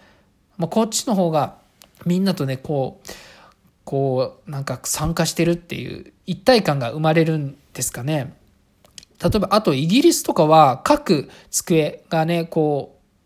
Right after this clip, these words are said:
う、に分かれて、その机でそれぞれ囲むっていう、給食みたいな感じ、日本の。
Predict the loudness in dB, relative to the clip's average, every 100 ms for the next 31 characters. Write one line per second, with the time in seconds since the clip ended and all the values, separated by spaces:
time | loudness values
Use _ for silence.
0 | _ _ -12 -4 -2 0 4 4 4 4
1 | 4 4 0 -8 -4 -4 -4 -8 -4 0
2 | 2 2 0 -4 -18 _ _ -10 -2 0
3 | 4 2 2 0 4 4 2 -4 -14 -14
4 | -14 -6 -2 0 0 -2 -2 0 0 0
5 | -4 -6 -4 -4 -2 -2 -2 -4 -6